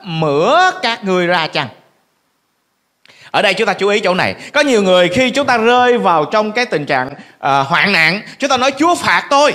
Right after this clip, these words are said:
Nhưng tôi nói với anh chị em rằng, "Chúa không có phạt chúng ta." Đang khi chúng ta còn là người có tội thì Đấng Christ đã chịu chết vì chúng ta để chúng ta được sống, đúng không ạ?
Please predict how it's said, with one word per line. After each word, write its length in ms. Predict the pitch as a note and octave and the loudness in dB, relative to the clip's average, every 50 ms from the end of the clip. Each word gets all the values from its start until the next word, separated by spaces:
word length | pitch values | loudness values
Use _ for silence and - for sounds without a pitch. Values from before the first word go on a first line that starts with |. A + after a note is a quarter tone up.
| - - - - - - - _ _ _ _ _ _ _ _ _ _ _ _ _ _ _ _ _ _ _ _ _ _ _ _ _ _ _ _ _ - _ | -4 -10 -16 -20 -20 -20 -20 _ _ _ _ _ _ _ _ _ _ _ _ _ _ _ _ _ _ _ _ _ _ _ _ _ _ _ _ _ -18 _
Nhưng 200 | E3+ G3+ A3+ A3 | -4 -4 -2 0
tôi 200 | A3 A3 G#3+ G#3+ | 0 2 2 2
nói 340 | G#3+ G#3 G3+ G3+ G#3 B3 C4+ | 2 0 2 2 2 2 2
với 80 | C4+ | 0
anh 60 | A#3+ E3+ | -2 -2
chị 120 | - E3+ | -2 -2
em 180 | E3+ F3+ F3+ F3+ | 0 0 0 0
rằng, 300 | F3 D3+ B2 G#2+ - - - - _ | 0 0 0 -4 -10 -16 -20 -20 _
"Chúa 200 | - A3+ B3+ C#4+ | -4 -2 0 0
không 160 | B3 A#3+ G3+ | 0 -2 -2
có 100 | F#3 A#3 | -2 -4
phạt 300 | G#3+ - D#3 B2 B2 - - | -4 -2 -2 -2 -2 -2 -4
chúng 140 | - F#3+ F#3+ | -8 -6 -4
ta." 180 | F#3+ D#3+ C3 A#2 - - _ _ _ _ _ _ _ _ _ _ _ _ _ _ _ _ _ _ _ _ _ _ _ _ _ _ _ _ _ _ _ _ _ _ | -4 -4 -4 -6 -12 -20 _ _ _ _ _ _ _ _ _ _ _ _ _ _ _ _ _ _ _ _ _ _ _ _ _ _ _ _ _ _ _ _ _ _
Đang 520 | F3+ A#3 C4 B3+ - C#4+ D4+ D4 D4 D4+ D4+ | -10 -10 -8 -4 -2 0 0 2 0 0 -2
khi 100 | D#4 D#4 | -2 -2
chúng 140 | - F4+ E4+ | -2 0 -2
ta 80 | D4 | 0
còn 200 | - B3 G#3 G3+ | 2 2 2 2
là 60 | G3+ | 2
người 160 | G3+ G3 G3+ G3 | 2 2 0 2
có 160 | D4+ F4 F4+ F4 | 2 0 2 2
tội 260 | A#3+ F3+ F3 G3+ A3 | 2 4 4 4 2
thì 180 | G#3+ A3 F#3+ | 2 0 0
Đấng 200 | F#3+ B3+ D#4+ F4+ | 2 0 0 0
Christ 220 | F4 F4+ G4+ G4+ G4+ | 0 0 0 0 0
đã 140 | - A3+ C#4 | 0 0 0
chịu 260 | C#4+ - G#3 G3 - G3 | 0 2 2 2 2 0
chết 200 | - E4+ G#4 G#4 | 0 0 0 0
vì 120 | D#4 A3+ G3 | 0 -2 -2
chúng 200 | F#3+ C#4+ E4+ - | 0 -2 -2 0
ta 260 | E4 D4 C#4 B3 D#3+ - - - - | 2 2 2 2 0 -2 -8 -6 0
để 240 | F3 E3+ F3+ A#3+ D4+ - | 2 4 4 4 4 2
chúng 100 | F4 E4+ | 0 0
ta 120 | D#4+ D4+ | 0 2
được 180 | C#4 A3+ A3 A3 | 2 2 2 4
sống, 320 | - E4 F4+ G4 G4+ - - - | 4 2 2 2 0 -6 -6 -2
đúng 140 | D4 E4+ E4+ | -2 0 2
không 180 | E4 F4 D#4+ | 2 4 4
ạ? 180 | D#4 C#4 A#3 - | 4 4 2 0